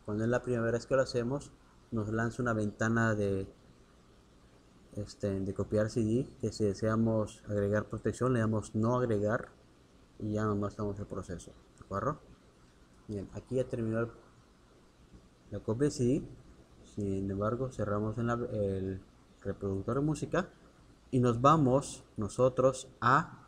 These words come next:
la carpeta música. Aquí tenemos intérprete desconocido, álbum desconocido y las canciones que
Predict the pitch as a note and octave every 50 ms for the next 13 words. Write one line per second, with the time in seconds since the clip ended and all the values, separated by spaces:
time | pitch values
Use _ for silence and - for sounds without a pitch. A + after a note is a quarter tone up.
0 | - - - - - - - - - - - - - A2 G2+ - G#2 G2 - A2
1 | G#2+ G#2+ D#3 D#3+ D#3+ D#3+ D#3+ D#3 - C#3 - - E3 G#3 - - - - - -
2 | - G#2+ - G#2+ - - A2 G#2+ G#2+ A2 A2 G#2+ G#2+ G#2+ G2+ - - G2 - -
3 | G#2 G#2 A2 G#2+ - A#2 A2+ - - D3 D#3 D#3 D3+ - D#3 D3+ C#3+ D#3 F#3+ -
4 | - - - - - - - - - - - - - - - - G2+ G2+ G#2 G#2
5 | G2+ A#2 A2+ - - D#3 D#3+ E3 D#3+ - E3 D3+ C#3+ E3 G#3 - - - - -
6 | - - - A#2 G#2+ G#2+ G2+ - - G#2 G2 - - A2+ G#2+ G#2+ G#2+ A2 - -
7 | - - - A2+ A2+ B2+ C#3